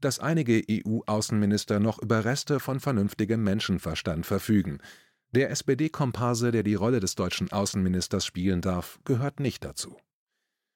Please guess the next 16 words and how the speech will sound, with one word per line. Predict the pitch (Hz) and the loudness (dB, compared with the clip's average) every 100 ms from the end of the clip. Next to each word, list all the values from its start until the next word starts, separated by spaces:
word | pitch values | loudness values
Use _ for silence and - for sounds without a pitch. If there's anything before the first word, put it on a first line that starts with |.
| _ _ _ | _ _ _
Außerdem | 107 104 117 113 117 | -2 0 2 2 2
hatten | 113 - 123 | 0 -2 0
die | 120 95 120 | 0 2 0
E-U-Staaten | 123 143 - 104 104 117 110 | 2 0 0 0 0 0 2
wegen | 101 95 | 4 4
des | 95 - | 0 0
gefakten | 101 110 104 - 107 | 0 0 -2 2 4
Novichok-Anschlags | 98 95 98 - 101 - 101 - 113 104 - - | 4 4 2 0 -2 0 0 2 2 0 -4 -4
auf | 117 - | -2 0
den | 139 139 | -2 -2
vom | 127 113 | -2 0
Westen | 147 - 135 123 | -2 -2 -4 0
zum | 117 101 | 0 0
Oppositionspolitiker | 104 - 107 107 - 147 151 - 113 117 - 120 104 | 0 0 0 0 0 0 0 -2 -2 0 0 0 0
erhobenen | - 104 101 131 123 110 | 0 -2 0 0 2 2
Nawalny | 101 85 82 92 104 107 | 2 2 0 2 4 2